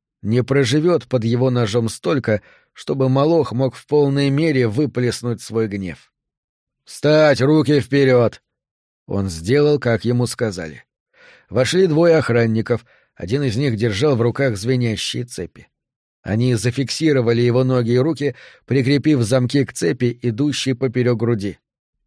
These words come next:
«Что, мне даже не позволят почистить зубы?» — спросил Малох. Лицо охранника не выражало ничего. «А зачем? Ты же не на свидание собрался!»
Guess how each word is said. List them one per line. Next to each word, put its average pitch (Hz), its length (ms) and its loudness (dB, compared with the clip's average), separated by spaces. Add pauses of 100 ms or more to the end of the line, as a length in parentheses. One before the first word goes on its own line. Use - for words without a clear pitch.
(400)
«Что, 117 440 0
мне 113 200 0
даже 120 340 2
не 123 140 0
позволят 127 600 2
почистить 131 600 0
зубы?» — 131 500 0 (360)
спросил 95 560 -6
Малох. 90 460 -6 (580)
Лицо 117 420 -2
охранника 135 640 0
не 127 140 0
выражало 120 580 2
ничего. 107 640 -2 (580)
«А 95 180 -6
зачем? 131 600 2 (460)
Ты 92 140 -4
же 113 160 0
не 139 100 2
на 143 140 2
свидание 147 640 4
собрался!» 120 720 0